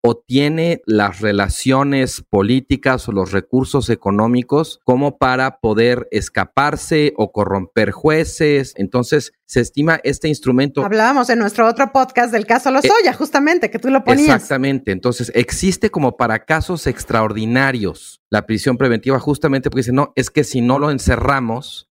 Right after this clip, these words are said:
Speaker 1: se nos va a escapar o va a corromper", etcétera, etcétera. Ahora, el añadido de prisión preventiva oficiosa, lo que quiere decir es que ya se aplica prácticamente en automático. Oficioso quiere decir que ya se hace, digamos, en automático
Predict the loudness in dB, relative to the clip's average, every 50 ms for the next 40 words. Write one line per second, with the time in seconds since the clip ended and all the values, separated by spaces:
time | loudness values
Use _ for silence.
0 | _ _ _ _ _ _ _ _ -2 0 0 2 2 0 0 0 0 0 0 -2
1 | -2 -4 -4 -2 0 -2 0 0 0 -2 -4 -4 -4 -2 0 0 0 0 -2 -2
2 | -2 -2 0 -2 -2 -2 -2 -2 0 0 0 -2 -2 -4 -6 -6 -4 -4 -6 -4
3 | -2 -2 -4 -4 -4 -8 -10 -8 -8 -10 -6 -2 0 0 0 0 -2 -6 _ _
4 | _ 0 0 2 2 0 0 -2 -2 0 0 0 0 0 -2 -4 -2 -4 -6 -2
5 | -2 -2 -2 0 0 0 0 0 -2 0 0 0 0 0 -2 -4 _ _ 0 0
6 | 0 -2 -6 -6 -4 -4 -4 -4 -6 -8 -4 -2 0 0 0 -2 -4 -6 -10 -10
7 | -10 _ _ _ -6 -6 -4 -2 -4 -6 -2 _ 0 0 2 2 2 0 0 0
8 | 0 -2 -2 -2 0 -2 0 2 2 0 0 -4 -8 -4 -2 0 0 0 0 _
9 | 0 0 0 0 0 -4 -4 -2 0 -2 -2 -2 -4 -6 -4 -2 0 0 0 -2
10 | 0 0 0 2 2 2 0 0 -4 -2 -2 -2 0 2 2 2 0 0 -2 _
11 | -6 -8 -8 _ -12 -14 -14 -14 _ _ _ -2 -2 -2 -4 -4 -2 0 0 0
12 | 2 0 -2 -2 0 0 -2 -2 0 0 -2 -2 -2 _ _ _ 0 2 2 2
13 | 0 0 0 0 0 0 -2 -4 -4 -2 -2 -2 -2 0 -2 -2 -4 -2 -2 -2
14 | 0 0 -2 -2 0 0 2 2 0 0 -4 -8 -4 -2 -2 -2 -2 -6